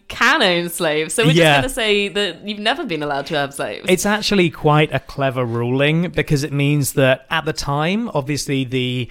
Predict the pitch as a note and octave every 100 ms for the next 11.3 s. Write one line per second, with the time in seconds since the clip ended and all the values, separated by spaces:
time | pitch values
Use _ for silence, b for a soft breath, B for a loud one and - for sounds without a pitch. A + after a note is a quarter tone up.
0 | B B C3+ C3 B2+ C3 C#3 C#3 C3 C3
1 | C#3 - - C3+ B2+ B2 B2+ A#2+ A#2+ A2+
2 | G#2 - C3+ C3 A#2+ A#2+ A#2 A2 G#2+ G#2+
3 | G#2 A#2+ - D#3 F3 F#3 - G3 D3+ D3+
4 | B B B - C#3 C3+ C#3+ C#3+ D#3+ _
5 | D3 D3 - - D3+ C#3 - C#3+ E3 D#3+
6 | - - C#3+ C#3+ C3+ - C3+ B2+ - E3
7 | E3+ D#3+ D#3 C3 C3+ D3+ C#3+ A2 G2+ A2
8 | A2 B - B2+ C3 C#3+ D3 C3+ B2+ C3
9 | D3+ D#3 E3+ D#3+ D#3 E3 E3 E3 E3 -
10 | G3 B3 D#4+ G3+ G3+ C#3+ D#3 E3+ E3 D#3
11 | D3 -